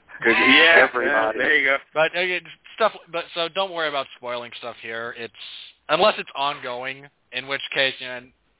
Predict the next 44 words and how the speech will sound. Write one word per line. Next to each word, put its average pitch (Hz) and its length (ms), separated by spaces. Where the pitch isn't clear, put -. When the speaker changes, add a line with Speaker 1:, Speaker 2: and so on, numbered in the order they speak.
Speaker 3:
I 139 80
mean, 143 320
if 160 140
a 170 60
ser-, 220 240
if 180 160
a 185 60
series, 269 400
if 165 100
a 160 160
season 208 280
of 151 140
television 160 500
has 151 160
been 143 180
over 143 340
for 135 80
more 131 180
than 135 220
three 139 140
months, 131 360
I 110 140
figure 123 220
the 117 140
onus 120 200
is 107 60
on 110 180
you, 107 220
not 110 200
on 107 160
me. 101 300
I 123 60
no 127 140
longer 127 240
have 123 120
to 110 100
tiptoe 117 380
around 107 320
it. 113 160
Speaker 1:
<laughs> - 100
Okay. 110 400
Speaker 3:
So 117 280
y-, 120 160
you're 175 180